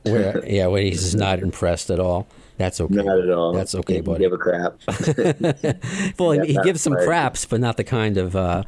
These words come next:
Speaker 1: we're talking
Speaker 2: Yeah.
Speaker 1: about. Um,
Speaker 2: <coughs> There you go.
Speaker 1: what are you most forward, uh, looking forward to most, people hearing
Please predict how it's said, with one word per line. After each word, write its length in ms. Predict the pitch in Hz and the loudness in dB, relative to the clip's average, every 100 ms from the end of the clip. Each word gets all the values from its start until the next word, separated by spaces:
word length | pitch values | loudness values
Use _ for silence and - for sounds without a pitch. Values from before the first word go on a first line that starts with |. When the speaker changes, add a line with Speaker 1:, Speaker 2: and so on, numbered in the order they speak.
| - - | -8 -10
Speaker 1:
we're 80 | - | -6
talking 300 | 87 104 95 | -2 0 2
Speaker 2:
Yeah. 60 | 90 | 0
Speaker 1:
about. 280 | 87 85 - - - - - - - | 2 -2 -2 -10 -20 -20 -20 -18 -4
Um, 380 | 117 120 113 110 | -2 0 0 0
Speaker 2:
<coughs> 40 | - - - - - - - _ - | 2 0 0 -10 -16 -16 -16 _ -2
There 140 | 82 | -2
you 80 | 71 | 0
go. 320 | 82 80 78 - - | 0 0 -2 -6 -2
Speaker 1:
what 220 | 113 131 | 0 2
are 20 | |
you 100 | 156 | 2
most 220 | 131 123 | 0 0
forward, 460 | - 113 113 98 - | 0 2 2 0 -2
uh, 80 | 104 | -2
looking 260 | 107 - | 0 -2
forward 280 | - 98 95 | -2 -2 0
to 100 | 95 | 0
most, 560 | 90 87 80 - - - | 0 0 -2 -6 -10 -6
people 220 | 95 78 | -2 -2
hearing 560 | - - 92 85 80 | -4 -2 0 0 -4